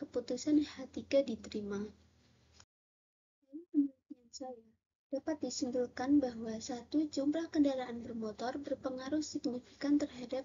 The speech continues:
penerimaan pajak kendaraan bermotor. Artinya, ketika jumlah kendaraan bermotor taat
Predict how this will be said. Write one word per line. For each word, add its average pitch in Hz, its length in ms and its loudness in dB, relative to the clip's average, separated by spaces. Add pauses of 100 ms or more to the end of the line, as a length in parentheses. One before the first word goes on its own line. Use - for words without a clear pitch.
(140)
penerimaan 240 560 -4
pajak 233 400 -6
kendaraan 233 400 -6
bermotor. 214 560 -6 (560)
Artinya, 233 480 -2 (160)
ketika 294 400 -2
jumlah 247 400 -4
kendaraan 233 480 -6
bermotor 226 400 -4 (160)
taat - 160 -8